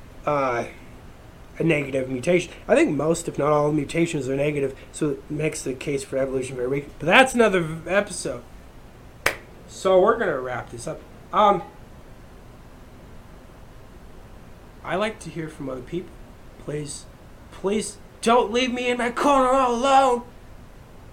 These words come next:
Hit me up at minds dot com slash jarv underscore news underscore official or at rumble dot com slash jarv eight.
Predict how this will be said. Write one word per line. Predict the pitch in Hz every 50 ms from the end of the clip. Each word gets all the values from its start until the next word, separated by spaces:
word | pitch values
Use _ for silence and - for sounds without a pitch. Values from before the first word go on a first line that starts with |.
| - - - - - - - - -
Hit | - 196 226 214
me | 208 226
up | 240 220 - 190
at | 170
minds | 160 185 208 226 233 233 226 202
dot | 220 233 220 214 -
com | - - 233 226 208 185
slash | 175 - 220 226 214 196 - - - - - - - - - - - - -
jarv | - - 262 262 254 247 233 220 208 190 170 147 - - - - - - - - - - -
underscore | 226 269 269 247 214 - - - 220 208 180 - - - -
news | - 262 285 262 254 240 233 226 214 202 196 -
underscore | 240 254 240 220 - - 233 226
official | 214 214 269 277 254 - - 185 160 - - - - - - -
or | - 262 262 262 247 - - - - - - - -
at | 180 196 190 196
rumble | 269 262 254 233 233
dot | 240 226 220 202 -
com | - 226 226 208 180 170 170
slash | - 202 196 190 175 - - - - - - - 160
jarv | 190 214 214 196 190 196
eight. | 196 180 - -